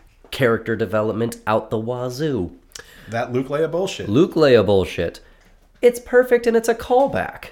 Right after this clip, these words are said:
Speaker 2: Yeah. It's, mm, it's good.
Speaker 1: Canto Bite. It's like, mm.
Speaker 2: Either short or longer.
Speaker 1: <laughs>
Speaker 2: Just saying.
Speaker 1: And the warp drive.
Speaker 2: It was
Speaker 1: Does,
Speaker 2: beautiful.
Speaker 1: just because you can doesn't mean you should.
Speaker 2: Yeah.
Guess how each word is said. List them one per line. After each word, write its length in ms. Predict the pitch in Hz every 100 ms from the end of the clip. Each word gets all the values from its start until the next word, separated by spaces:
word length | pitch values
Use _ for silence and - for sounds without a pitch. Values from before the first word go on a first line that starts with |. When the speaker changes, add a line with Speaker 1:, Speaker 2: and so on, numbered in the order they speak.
| -
Speaker 2:
Yeah. 260 | 160 120 - _ _ _ _ _
It's, 340 | 135 127 - - _ _ -
mm, 140 | 135 107 _ _ - -
it's 100 | 117
good. 260 | 123 87 - _ -
Speaker 1:
Canto 360 | 214 208 120
Bite. 320 | 92 71 - - _ _ _ _ _ _ _ _ -
It's 180 | 151 151
like, 120 | 90
mm. 220 | - 107
Speaker 2:
Either 220 | 135 139 135
short 240 | 151 143
or 60 | 147
longer. 280 | 147 131 151
Speaker 1:
<laughs> 580 | 143 208 - - -
Speaker 2:
Just 140 | 123 -
saying. 300 | 135 127 131 - _ _ _ - - - - -
Speaker 1:
And 280 | 117 127 127
the 40 |
warp 300 | 113 113 110
drive. 420 | 90 78 76 - _ _ _ _ _ _ _ _ _ -
Speaker 2:
It 60 |
was 140 | 95 -
Speaker 1:
Does, 240 | 107 95
Speaker 2:
beautiful. 120 | 110 107
Speaker 1:
just 180 | 104
because 240 | 113 113 95
you 80 | 87
can 320 | 113 107 104
doesn't 240 | 92 92
mean 160 | 90 87
you 60 | 90
should. 320 | - - - _
Speaker 2:
Yeah. 160 | 127